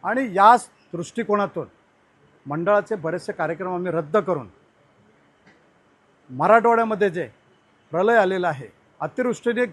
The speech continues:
शेतकऱ्यांचं जे नुकसान झालेलं आहे, आमच्या मंडळाच्या वतीने सर्व कार्यकर्त्यांनी निर्णय घेऊन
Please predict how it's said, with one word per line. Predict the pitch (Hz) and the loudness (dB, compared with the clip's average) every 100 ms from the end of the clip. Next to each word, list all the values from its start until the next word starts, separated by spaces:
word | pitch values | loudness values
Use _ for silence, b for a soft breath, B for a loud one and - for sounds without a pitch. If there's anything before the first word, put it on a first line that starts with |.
| - | -8
शेतकऱ्यांचं | 202 - 220 220 220 | -10 -2 0 0 -2
जे | 214 | -4
नुकसान | 202 - 240 233 | -6 -4 -2 0
झालेलं | 202 190 180 | 0 0 -2
आहे, | 123 - _ _ _ 147 | -6 -12 _ _ _ -10
आमच्या | 175 233 | -4 -2
मंडळाच्या | 226 180 180 220 220 233 | 0 -2 2 2 4 2
वतीने | 196 196 160 113 _ _ _ | 2 -2 -6 -8 _ _ _
सर्व | - 202 240 | -6 0 0
कार्यकर्त्यांनी | 214 196 190 185 202 202 | 0 0 -2 -4 -4 -4
निर्णय | 185 180 196 | -4 -4 -4
घेऊन | 147 170 | -4 -6